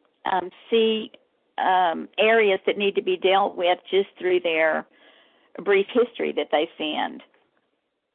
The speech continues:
And that Antichrist spirit is a big one. And see, to me, I suffered that depression. I mean,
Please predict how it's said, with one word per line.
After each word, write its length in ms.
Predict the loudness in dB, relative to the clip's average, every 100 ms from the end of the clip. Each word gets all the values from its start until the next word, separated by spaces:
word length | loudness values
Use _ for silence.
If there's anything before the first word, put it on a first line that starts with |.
| _ -10
And 140 | 0
that 160 | 0 0
Antichrist 640 | -2 -4 -6 -2 -4 -4 _
spirit 320 | -2 0 -2 -2
is 120 | -4 -2
a 60 |
big 280 | 0 -2 0
one. 160 | -4 -8 -12 -4
And 160 | -2 -2
see, 140 | -2 -2 -2
to 60 | -4
me, 420 | 0 0 0 -2 -4 -20 -20 -12 -2
I 160 | 0 0 0
suffered 480 | 0 0 2 0 0 -6 _ _ -20 _ 0
that 240 | 0 0
depression. 840 | -6 -2 0 0 -4 -8 -10 -14 -18 _ _ _ -4
I 100 | 0
mean, 260 | 0 -2